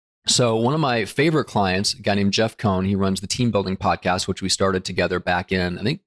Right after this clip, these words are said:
two thousand sixteen. We were doing Google Hangouts live, and then we transferred it and kind of changed it into a podcast and launched the Team Building Podcast. Now, what's really interesting about that show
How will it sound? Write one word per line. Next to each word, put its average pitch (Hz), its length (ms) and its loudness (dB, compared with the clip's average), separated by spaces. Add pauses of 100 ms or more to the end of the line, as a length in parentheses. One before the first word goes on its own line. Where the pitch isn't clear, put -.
two 120 140 0
thousand 95 560 0
sixteen. - 560 -2 (380)
We 98 80 4
were 95 100 4
doing 98 360 2
Google 127 260 2
Hangouts 113 500 0
live, 104 420 2
and 101 80 -2
then 98 80 -2
we 95 100 -2
transferred 95 520 -2
it 92 100 -4
and 90 120 -12
kind 92 120 0
of 90 80 -4
changed 92 380 -2
it 90 140 -2
into 92 260 -4
a 87 60 -2
podcast 107 480 0
and 92 100 -4
launched 87 400 -4
the 92 180 0
Team 90 220 -2
Building 85 260 -4
Podcast. - 520 -4 (560)
Now, 110 260 0
what's 113 380 0
really 127 180 2
interesting 175 380 2
about 98 260 2
that 92 180 2
show 104 480 0